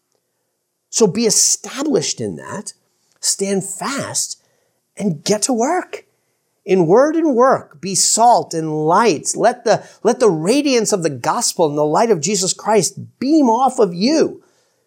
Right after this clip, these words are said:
because you have the comfort of knowing your Savior. Let's pray.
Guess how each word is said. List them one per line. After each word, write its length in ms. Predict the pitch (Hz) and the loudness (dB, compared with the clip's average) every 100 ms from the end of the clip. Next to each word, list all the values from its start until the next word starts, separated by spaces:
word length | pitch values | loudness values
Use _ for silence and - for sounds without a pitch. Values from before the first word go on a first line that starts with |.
| _ - | _ -10
because 480 | 127 - 185 131 | -8 -2 0 0
you 160 | 135 165 | 0 -2
have 300 | 120 160 131 | 0 -2 -2
the 80 | 113 | -6
comfort 480 | - - 160 - 101 | -10 -10 -8 -6 -8
of 120 | 98 | -8
knowing 440 | 110 147 101 82 _ _ _ _ _ _ | -4 -4 -4 -10 _ _ _ _ _ _
your 140 | - 104 | -8 -4
Savior. 560 | - 113 107 95 92 _ _ _ _ - _ | -2 0 0 -2 -10 _ _ _ _ -18 _
Let's 200 | - - | -16 -14
pray. 240 | - 78 | -12 -14